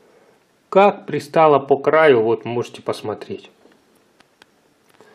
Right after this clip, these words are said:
Конечно, если вот так делаете, будет заметно, что стекло, никакого там супер скругления три дэ нету. Но, тем не менее, всё как и обычно. Видно, что у вас вот задняя крышка,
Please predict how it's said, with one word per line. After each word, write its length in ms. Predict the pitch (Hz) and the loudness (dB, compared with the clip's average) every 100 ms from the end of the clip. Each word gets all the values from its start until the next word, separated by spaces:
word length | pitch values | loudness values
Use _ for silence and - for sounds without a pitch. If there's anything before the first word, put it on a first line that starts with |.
| _ - | _ -4
Конечно, 440 | 160 160 139 - | -2 2 0 2
если 240 | 147 143 | 2 4
вот 160 | 151 151 | 2 4
так 220 | 156 147 | 2 0
делаете, 520 | 147 143 135 131 131 | 4 6 6 4 0
будет 300 | 131 147 143 | -2 0 0
заметно, 480 | 135 139 139 131 131 | 2 2 2 0 -2
что 180 | 131 160 | -6 -8
стекло, 640 | - 180 180 202 202 - - _ - _ - | -6 -6 -2 2 2 0 -10 _ -20 _ -8
никакого 500 | 139 151 147 143 131 | -2 -2 4 4 4
там 220 | 131 123 | 0 -2
супер 360 | - 143 139 117 | -4 0 2 0
скругления 720 | - 135 135 170 165 143 135 | -2 -4 -2 0 2 2 2
три 240 | 139 139 | 0 0
дэ 380 | 127 131 131 - _ _ _ _ | 4 4 2 -4 _ _ _ _
нету. 640 | 135 120 107 - 107 - _ _ _ _ - _ - | -6 -2 -2 -4 -8 -10 _ _ _ _ -20 _ -10
Но, 340 | 147 170 - _ _ _ | -6 -4 -6 _ _ _
тем 220 | - 147 143 | 0 2 2
не 80 | |
менее, 400 | 147 175 170 135 | 2 2 4 4
всё 260 | 131 131 170 | 4 2 0
как 320 | 151 135 - | 2 -2 0
и 120 | 135 | 2
обычно. 480 | 131 107 101 - 110 | 2 2 -6 -6 -4
Видно, 320 | 127 120 107 | 0 0 -2
что 220 | 95 - 113 | -4 -2 0
у 20 | |
вас 260 | 110 - - - - - _ | 0 -4 -14 -20 -20 -20 _
вот 160 | 123 110 | 0 2
задняя 340 | 147 143 160 | 2 4 2
крышка, 640 | 160 202 208 - 156 131 | 2 2 2 2 -2 -2